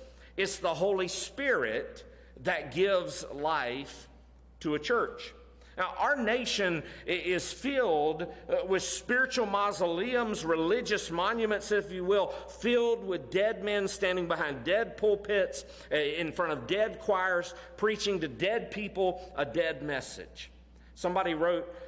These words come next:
uh, to a friend one time and said this, "How are things going at your church?"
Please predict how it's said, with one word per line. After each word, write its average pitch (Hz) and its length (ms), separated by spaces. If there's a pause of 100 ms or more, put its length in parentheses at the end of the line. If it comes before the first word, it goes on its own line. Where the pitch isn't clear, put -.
uh, 120 220
to 165 220
a 135 40
friend 175 380
one 139 180
time 135 280
and 127 120
said 139 280
this, 147 260 (180)
"How 175 160
are 170 80
things 160 320
going 160 280
at 139 120
your 143 140
church?" 165 460